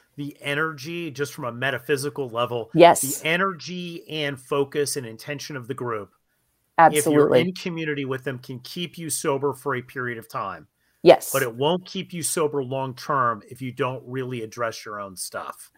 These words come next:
Speaker 2: Right.
Speaker 1: Right? You're just
Speaker 2: Absolutely.
Speaker 1: gonna be hanging out
Speaker 2: Mm-hmm.
Speaker 1: in a group. And eventually I find that something happens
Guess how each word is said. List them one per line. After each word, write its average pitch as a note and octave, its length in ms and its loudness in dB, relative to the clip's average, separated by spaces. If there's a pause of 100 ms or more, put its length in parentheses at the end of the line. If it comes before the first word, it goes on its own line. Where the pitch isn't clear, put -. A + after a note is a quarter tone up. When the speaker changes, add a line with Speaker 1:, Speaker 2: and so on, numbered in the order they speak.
(120)
Speaker 2:
Right. D#3 320 6 (400)
Speaker 1:
Right? D3 360 8
You're D3 260 10
just C4+ 100 8
Speaker 2:
Absolutely. D3+ 280 4
Speaker 1:
gonna D#3 120 -2
be C#3 140 -6
hanging C3+ 440 -4
out C#3+ 420 4 (240)
Speaker 2:
Mm-hmm. E3+ 240 2
Speaker 1:
in F3+ 140 8
a B2+ 100 0
group. C3+ 520 0
And C3+ 120 -4
eventually F#3 880 -2
I D3 140 0
find C#3 560 -4 (400)
that B2+ 120 -10
something C#3+ 460 -4
happens E3 760 -6